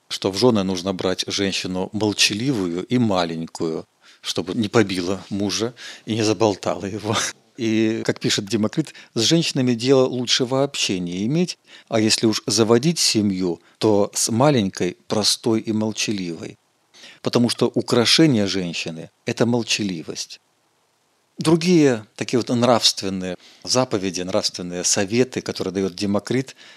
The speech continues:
они похожи. Не надо мечтать о том, что выше твоих сил. Не надо браться за то,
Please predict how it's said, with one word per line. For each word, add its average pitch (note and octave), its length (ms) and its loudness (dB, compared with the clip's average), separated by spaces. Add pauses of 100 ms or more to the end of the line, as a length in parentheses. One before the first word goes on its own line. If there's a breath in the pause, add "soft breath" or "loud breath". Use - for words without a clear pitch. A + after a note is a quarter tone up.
(180 loud breath)
они D#3 160 0
похожи. G#2+ 680 0 (680)
Не C#3 100 4
надо E3+ 180 6
мечтать C#3+ 540 2
о A2+ 80 0
том, C#3 380 0
что - 260 0
выше B2 260 2
твоих F#2+ 400 -4
сил. A2 460 0 (420 loud breath)
Не B2 140 2
надо C#3 420 4
браться A2 680 2
за G#2 200 -2
то, C3 380 2